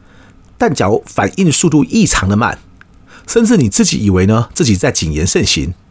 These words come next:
但在别人的眼中看起来是畏畏缩缩的话，那当然也是大扣分哦。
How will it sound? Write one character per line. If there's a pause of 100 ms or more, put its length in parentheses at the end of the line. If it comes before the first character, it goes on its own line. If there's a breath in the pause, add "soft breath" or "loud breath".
(500 loud breath)
但
在
别
人
的
眼
中
看
起
来
是
畏
畏
缩
缩
的
话， (460)
那
当
然
也
是
大
扣
分
哦。